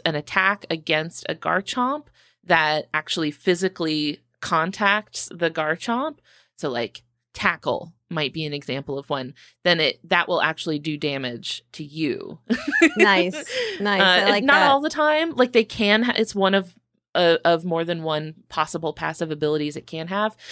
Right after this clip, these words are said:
Speaker 1: But I just think that's a really cool nod
Speaker 2: Yeah.
Speaker 1: to, like, actual shark, uh, biology,
Speaker 2: I love
Speaker 1: that they have
Speaker 2: that.
Speaker 1: that rough skin. Very cool.
Speaker 2: Yeah, I, I love that.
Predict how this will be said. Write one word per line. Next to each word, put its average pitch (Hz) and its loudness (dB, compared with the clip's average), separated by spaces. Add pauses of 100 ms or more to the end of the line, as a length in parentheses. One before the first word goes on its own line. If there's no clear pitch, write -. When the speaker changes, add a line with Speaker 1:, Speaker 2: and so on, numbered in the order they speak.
(100)
Speaker 1:
But 262 4
I 330 2
just 349 -2
think 381 -2
that's 381 4
a 370 4
really 320 4
cool 294 2
nod 247 6
Speaker 2:
Yeah. 415 6
Speaker 1:
to, 196 4
like, 190 0
actual 208 2
shark, 220 2 (340)
uh, 185 8
biology, 190 6
Speaker 2:
I 330 4
love - 0
Speaker 1:
that - -
they 214 6
have 180 4
Speaker 2:
that. 160 0
Speaker 1:
that 160 -2
rough 160 0
skin. 175 -4 (240)
Very 190 4
cool. 151 -4 (240)
Speaker 2:
Yeah, 233 -4 (400)
I, 208 -2
I 202 0
love 196 -2
that. 165 -4